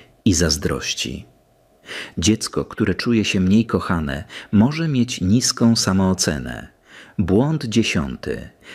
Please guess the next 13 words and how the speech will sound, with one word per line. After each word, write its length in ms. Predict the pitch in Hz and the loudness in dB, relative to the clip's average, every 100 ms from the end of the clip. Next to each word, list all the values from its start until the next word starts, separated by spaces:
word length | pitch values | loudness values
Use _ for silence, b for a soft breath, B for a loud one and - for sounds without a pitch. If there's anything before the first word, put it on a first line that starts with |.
| B | B
Traktowanie 640 | - 98 - 98 139 156 | -4 -4 -2 -2 -2 -2
dziecka 380 | 107 104 - 95 | 0 -2 0 -2
z 100 | 90 | -2
góry, 480 | 87 71 71 80 123 B B B | -2 -4 -2 -4 -4 B B B
lekceważenie 760 | - - 107 92 90 113 123 | -2 0 -4 -2 -2 0 2
jego 260 | 104 92 92 | 2 2 0
opinii, 640 | 87 - 82 73 67 67 B B | -2 -4 -4 -2 -6 -8 B B
wyśmiewanie 800 | 107 98 - 101 90 107 131 127 | -2 0 2 0 0 0 -2 -2
czy 260 | 120 - 101 | -2 -2 0
upokarzanie 720 | 107 - 95 87 85 104 117 | -2 -2 -2 -2 -2 0 0
w 60 | 101 | 2
obecności 760 | 85 87 - 98 - - - | 0 0 0 -2 -2 -6 0
innych 440 | 127 127 73 67 | 0 2 0 -4